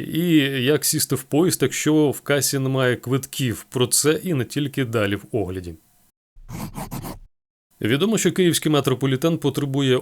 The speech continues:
оновлення парку поїздів. Закупівля рухомого складу особливо актуальна з урахуванням добудови нової ділянки метро в районі Виноградаря. Європейський інвестиційний банк та Київ підписали угоду на п'ятдесят мільйонів євро для придбання нових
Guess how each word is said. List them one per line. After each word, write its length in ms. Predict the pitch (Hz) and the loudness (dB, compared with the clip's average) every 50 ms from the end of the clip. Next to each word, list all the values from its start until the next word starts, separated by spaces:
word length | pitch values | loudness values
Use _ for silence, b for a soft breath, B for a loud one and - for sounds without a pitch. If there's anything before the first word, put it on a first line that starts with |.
| - | 0
оновлення 600 | - 147 143 151 156 156 143 135 135 135 131 127 120 | -2 -2 0 2 2 2 2 2 2 2 2 0 0
парку 420 | - - 123 123 113 - - 120 | 2 2 2 2 2 0 -4 -6
поїздів. 720 | - - 139 143 143 139 135 131 123 117 117 113 104 95 | -4 -2 0 2 2 2 2 0 0 -2 -2 -2 -2 0
Закупівля 520 | 95 104 120 - 151 135 180 190 175 170 160 | 0 -2 -2 -2 -2 -4 -4 -2 0 0 2
рухомого 500 | 156 147 139 - 165 160 156 147 139 127 | 2 0 0 0 0 0 2 2 2 2
складу 420 | - - - 156 160 165 143 147 | 0 -2 -2 -2 0 0 0 0
особливо 480 | 139 - - 139 131 143 143 131 139 127 | 0 0 0 0 0 0 2 2 2 2
актуальна 580 | 110 - - - 147 131 135 143 147 147 139 | 2 0 0 0 2 2 4 2 2 2 0
з 80 | 117 113 | 0 0
урахуванням 640 | 120 123 - - 131 127 131 135 131 127 117 113 | 0 -2 -2 -4 -2 -2 0 0 0 0 -2 -2
добудови 500 | 104 123 127 117 127 120 131 147 135 139 | -2 -4 -2 -2 -2 -2 -2 -2 0 0
нової 400 | 135 127 123 117 120 131 127 120 | 0 0 -2 0 2 2 2 2
ділянки 500 | 113 113 120 113 113 113 113 110 - 117 | 2 0 0 2 2 2 0 -2 -2 -2
метро 420 | 110 107 107 - - 143 147 147 147 B B B B B B B | -2 -2 -4 -2 0 0 2 2 0 B B B B B B B
в 120 | 117 117 | -2 2
районі 360 | 127 127 123 127 123 120 113 | 4 4 4 4 2 0 0
Виноградаря. 680 | 104 113 120 127 127 107 113 113 98 92 92 90 82 - - _ - B B B B 131 | 0 0 0 0 0 0 0 0 -2 -2 -4 -6 -8 -8 -12 _ -20 B B B B -8
Європейський 640 | B 147 180 208 220 220 214 196 170 - - 175 170 | B 0 2 2 2 4 4 4 4 4 2 0 2
інвестиційний 640 | 170 165 151 - - 160 151 - 165 160 151 143 | 2 2 2 2 0 0 0 2 2 2 2 2
банк 400 | 143 139 151 170 185 190 170 170 | 2 2 0 0 0 0 -2 -4
та 180 | - - 156 135 | -2 2 2 2
Київ 400 | - - - 160 170 170 147 110 | 2 2 0 2 2 2 0 -2
підписали 680 | - - 139 - - 143 - - 160 147 143 139 131 139 | -2 -6 -6 -4 -2 0 2 4 4 4 4 4 4 2
угоду 1080 | 147 - - 156 139 117 117 147 165 175 175 156 143 160 156 147 143 139 135 135 - 131 | 2 0 0 0 0 2 2 2 2 2 2 2 4 4 4 4 4 4 2 2 0 -2
на 200 | 123 123 120 113 | -2 0 0 -2
п'ятдесят 580 | - 131 127 139 - - - 139 113 - - | -2 -4 -4 -2 0 2 4 4 2 2 0
мільйонів 420 | 120 117 120 117 117 113 113 104 101 | -2 -2 0 0 0 0 0 -2 -2
євро 440 | 107 120 139 156 165 165 175 170 | -2 0 0 0 2 2 0 0
для 180 | 135 123 135 147 | 0 0 0 -2
придбання 560 | 151 - 135 127 117 110 113 113 113 127 135 | 0 0 -2 -2 0 0 0 0 2 0 0
нових 500 | 123 113 104 95 104 117 120 123 - - | 0 0 -2 -2 0 0 0 0 -2 -4